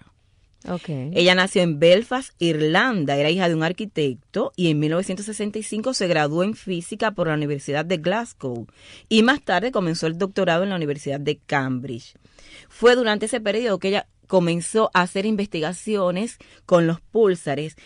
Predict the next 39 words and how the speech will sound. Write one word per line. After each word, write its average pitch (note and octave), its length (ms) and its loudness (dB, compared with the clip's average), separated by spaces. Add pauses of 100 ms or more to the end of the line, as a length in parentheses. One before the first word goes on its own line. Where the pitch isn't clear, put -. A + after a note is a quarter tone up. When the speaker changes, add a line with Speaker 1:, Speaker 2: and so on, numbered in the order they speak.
(320)
Speaker 2:
y B3+ 140 2
descubrió, F3 760 2
cuando D3 320 2
ella G3+ 180 0
hace A3 300 -6
esto, E3+ 520 -4
unas A3 280 2
extrañas A3+ 400 0
marcas G3+ 400 2
en F3 140 0
el D3+ 140 -2
papel, C#3 720 -4
y D#3 120 -2
ella E3+ 160 0
veía F#3 200 0
que G3 120 -2
la E3+ 100 -2
señal E3+ 480 -4
que - 80 -4
hacía F#3 400 0 (460)
ese, G#3 420 2
eso F#3+ 580 -2
que F3+ 100 0
ella F3 120 2
estaba G3 220 0
investigando, F3+ 640 2
pues D#3 140 -6
hacía D3 160 -6
unas G3 120 -4
señales G3 360 2
muy F#3+ 320 2
rápidas, D#3 680 2
muy E3 260 -2
rápidas, D#3 520 -4
y D#3+ 140 -2
ella G3+ 140 0
y G3+ 100 2
otra G3+ 180 -6
colega, E3 400 -4